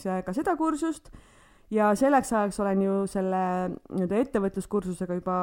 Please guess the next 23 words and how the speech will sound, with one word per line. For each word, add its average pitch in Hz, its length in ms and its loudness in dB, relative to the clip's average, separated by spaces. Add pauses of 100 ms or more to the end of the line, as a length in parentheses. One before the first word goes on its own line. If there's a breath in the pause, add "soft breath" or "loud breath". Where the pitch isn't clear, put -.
(720)
circa 170 280 -4
poole 285 300 2
peal 320 300 0 (400 soft breath)
ja 202 200 2
usun, 262 320 8
et, 196 280 0
äh, 196 340 2 (240)
et 185 100 -4
ma 196 100 2
saan, 214 540 4
äh, 185 220 0
sellelt, 190 540 -2
äh, 185 160 0 (340 soft breath)
Instagrami 185 920 6
kursuselt 185 680 0
nii 233 260 10
palju 202 400 2
ka 190 240 2
uusi 220 440 4
ideid 220 500 0
ja 180 120 -2
mõtteid, 185 720 -2
äh, 180 180 -4